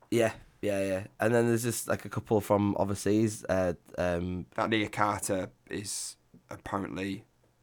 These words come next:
Speaker 2: uh, supposedly a good, good
Speaker 1: Yeah.
Speaker 2: player from, from the
Speaker 1: And
Speaker 2: Bundesliga.
Speaker 1: that,
Speaker 2: So.
Speaker 1: uh, the lad they got from, yeah, Union Berlin and, uh, Biancone from Troy as well. That, from,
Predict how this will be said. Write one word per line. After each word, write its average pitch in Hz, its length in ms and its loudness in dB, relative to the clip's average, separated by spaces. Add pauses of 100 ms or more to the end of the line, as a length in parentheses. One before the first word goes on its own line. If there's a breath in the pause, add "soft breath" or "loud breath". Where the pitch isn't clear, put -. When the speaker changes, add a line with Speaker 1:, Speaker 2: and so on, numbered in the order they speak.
(460)
Speaker 2:
uh, - 300 -8
supposedly 95 840 -2
a 90 40 -12
good, 98 240 -10 (240)
good 104 120 -2
Speaker 1:
Yeah. 85 180 4
Speaker 2:
player 95 180 -4
from, 98 280 -12
from 98 220 -12
the 104 80 -10
Speaker 1:
And 98 120 -6
Speaker 2:
Bundesliga. 107 220 2
Speaker 1:
that, - 240 0
Speaker 2:
So. 101 260 -12 (140)
Speaker 1:
uh, 95 280 2
the 92 140 -4
lad 98 180 0
they 85 80 -4
got - 260 -4
from, 80 680 -4 (160)
yeah, 101 180 0
Union 98 480 0
Berlin 95 400 0
and, 95 180 0
uh, 95 300 0 (1200)
Biancone 98 680 -2
from 92 200 -4
Troy 95 380 0
as 98 100 -2
well. 101 200 2
That, 92 160 0 (460 soft breath)
from, 90 320 0